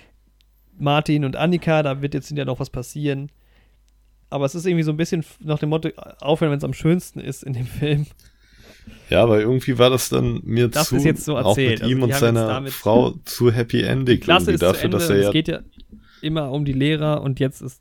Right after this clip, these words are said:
Speaker 1: das vorbei. So, die Story ist jetzt, es
Speaker 2: Ja,
Speaker 1: ging
Speaker 2: aber
Speaker 1: um
Speaker 2: irgend-,
Speaker 1: dieses Jahr.
Speaker 2: aber die Story mit ihm, also mit, ähm, hier mit Martin und seiner Frau, die war halt irgendwie für mich noch gar nicht auserzählt, so.
Speaker 1: Mhm.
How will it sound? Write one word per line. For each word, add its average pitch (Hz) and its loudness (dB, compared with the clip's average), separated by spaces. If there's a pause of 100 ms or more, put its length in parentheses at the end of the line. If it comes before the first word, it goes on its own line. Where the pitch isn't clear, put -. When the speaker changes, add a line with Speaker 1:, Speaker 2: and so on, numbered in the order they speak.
Speaker 1:
das 127 -8
vorbei. 107 -10
So, 107 -10
die 123 -8
Story 120 -6
ist 127 -16
jetzt, - -20 (1700)
es - -20
Speaker 2:
Ja, - -12
Speaker 1:
ging - 6
Speaker 2:
aber 117 6
Speaker 1:
um 110 0
Speaker 2:
irgend-, 120 2
Speaker 1:
dieses 131 -8
Jahr. 113 -2 (720)
Speaker 2:
aber 92 0
die 110 2
Story 123 2
mit 113 -2
ihm, 127 -4 (100)
also 92 -2
mit, 90 -4
ähm, 90 0
hier 104 -6
mit 95 -6
Martin 98 -2
und 107 -4
seiner 101 -2
Frau, 104 -2
die 104 -4
war 92 2
halt 98 -2
irgendwie 110 -6
für 98 -8
mich 107 -4
noch 104 -8
gar 92 0
nicht 92 -4
auserzählt, - -8
so. 73 -8 (440)
Speaker 1:
Mhm. 120 -6